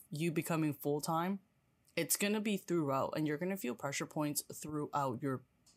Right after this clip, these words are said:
business because that's just how life goes. We're talking about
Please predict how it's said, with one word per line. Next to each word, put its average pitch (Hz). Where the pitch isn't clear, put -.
business 175
because 190
that's 180
just -
how 151
life 123
goes. -
We're 156
talking 220
about 175